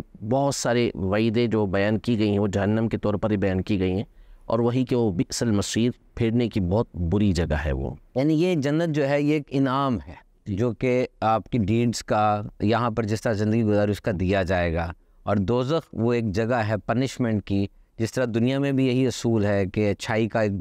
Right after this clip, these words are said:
Speaker 2: जज़ा मिलती है बुराई की। तो वो सब इसका मतलब ये हुआ कि जन्नत, क्योंकि जनरल टर्म जो ये है कि जन्नत में मैं दाखिल कैसे हो सकता हूँ, ये तो एक ब-, बिल्कुल नेचुरल क्वेश्चन है। तो कैसे दाखिल हो सकता हूँ, क्या मेयार है इस चीज़ का कि जन्नत में मैं चला जाऊँ?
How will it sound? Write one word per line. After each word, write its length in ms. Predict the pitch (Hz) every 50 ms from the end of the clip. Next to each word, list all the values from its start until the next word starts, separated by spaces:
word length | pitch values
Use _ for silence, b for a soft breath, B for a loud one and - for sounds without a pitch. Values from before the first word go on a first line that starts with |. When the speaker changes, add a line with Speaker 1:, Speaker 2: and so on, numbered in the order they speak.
| 90
Speaker 2:
जज़ा 300 | 87 104 110 101 113 113
मिलती 360 | 101 104 98 92 87 110 107 101
है 140 | 101 101 98
बुराई 320 | 92 92 98 98 101 101
की। 160 | 95 - - - - - - - _ _
तो 60 | 190 180
वो 80 | 180
सब 180 | 180 - 247 220
इसका 260 | 180 - - - 208
मतलब 280 | 196 196 185 214 190 180
ये 80 | 214
हुआ 160 | 220 202 202
कि 140 | 190 208 220
जन्नत, 400 | 175 131 135 143 160 175 196 175 - - - _ _ _
क्योंकि 260 | 202 208 208 233 214
जनरल 500 | 127 117 101 - 143 151 175 190 220 226 214
टर्म 260 | 175 - 190 185 190
जो 120 | 185 185
ये 180 | 185 180 185 190
है 80 | 190 165
कि 120 | 160 190
जन्नत 300 | 165 143 147 156 170 170
में 100 | 151 170 170
मैं 120 | 170 165 143
दाखिल 280 | 143 135 120 156 143
कैसे 260 | 139 151 135 - 143
हो 120 | 120 98 82
सकता 300 | - - 76 - - 78
हूँ, 100 | 76 - - - 101
ये 180 | 120 139 143
तो 120 | 120 131 131
एक 160 | 131 110 110
ब-, 280 | 104 71 80 92 107 98 98 82 78 90
बिल्कुल 280 | 131 147 143 139 151 131
नेचुरल 320 | 123 117 - - 117 107 95
क्वेश्चन 380 | - 92 87 - - 92 92
है। 60 | 117
तो 80 | 127 - -
कैसे 260 | 202 196 185 - 185
दाखिल 280 | 147 143 127 123 147 135
हो 80 | 123
सकता 200 | 104 120 117 135
हूँ, 60 | 135 -
क्या 160 | - 196 196 185
मेयार 380 | 156 131 127 131 139 143 139
है 60 | 131 120
इस 120 | 110 -
चीज़ 180 | - 120 113 -
का 120 | - 123
कि 140 | 110 104 117
जन्नत 300 | 104 107 110 117 120 110
में 120 | 107 117 107
मैं 120 | 107 104
चला 220 | 90 98 87 85
जाऊँ? 140 | 78 76 -